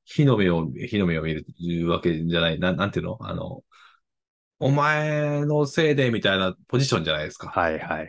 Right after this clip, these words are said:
Speaker 2: はい。
Speaker 1: 悪く言うと。
Speaker 2: そうですね。
Speaker 1: うん。
Speaker 2: うん。
Speaker 1: うん。で、やっぱりその審判がピッ、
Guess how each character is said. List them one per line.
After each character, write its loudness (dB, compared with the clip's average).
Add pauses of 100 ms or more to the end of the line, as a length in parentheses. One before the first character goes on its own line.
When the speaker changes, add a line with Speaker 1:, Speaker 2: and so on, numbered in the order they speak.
Speaker 2:
は -4
い。 0
Speaker 1:
悪 4
く -4
言 0
う -12
と。 -8
Speaker 2:
そ -2
う -8
で -10
す -6
ね。 -4 (260)
Speaker 1:
う -6
ん。 -2
Speaker 2:
う -2
ん。 -6
Speaker 1:
う -12 (100)
ん。 -20 (840)
で、 0
や 0
っ -2
ぱ 4
り 2
そ 0
の -2
審 2
判 2
が -2
ピ 0
ッ、 -20